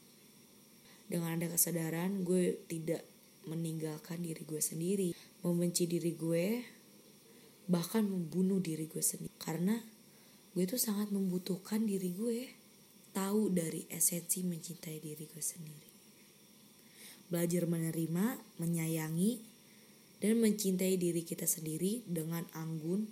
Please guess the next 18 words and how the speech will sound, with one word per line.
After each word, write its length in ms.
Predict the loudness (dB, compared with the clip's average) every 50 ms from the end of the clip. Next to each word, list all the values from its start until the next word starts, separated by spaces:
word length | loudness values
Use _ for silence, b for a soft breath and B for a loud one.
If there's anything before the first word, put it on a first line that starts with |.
| -4 -6
sehingga 400 | -4 -2 0 0 2 2 4 4
lelah 360 | 2 2 2 0 -2 -4 -4 -2
pun 160 | -2 -2 0 0
iri 320 | -2 0 2 2 0 0
melihat 480 | 0 -2 -4 -4 -4 -4 -6 -8 -8 -8 -10 B B B B B B B B B B B -4 0
romantisnya 640 | 4 6 6 6 6 4 2 2 0 0 0 -2 -2
kita 320 | -2 -4 -4 -4 -4 -2
dengan 320 | -2 -2 -4 -2 -4 -4 -2
diri 320 | -2 -2 -2 -4 -6 -8
kita 160 | -10 -10 -6
sendiri. 480 | -4 -4 -4 -4 -8 -10 -10 -12 -14 -18 -18 -20 -20 -20 -20 B B B B B B B B B B B -20
Mungkin 240 | 0 4 6 6 8
itu 240 | 6 6 6 4 2
saja 320 | 2 0 0 -2 0 2
yang 320 | 2 2 2 0 -2 -4 -4
dapat 240 | -6 -6 -6 -10 -10 -10 -8 -4
gue 320 | -2 -2 -2 -2 -4 -6 -6 -4
sampein. 720 | -4 -2 -2 -2 0 0 2 2 2 2 2 0 -2 -6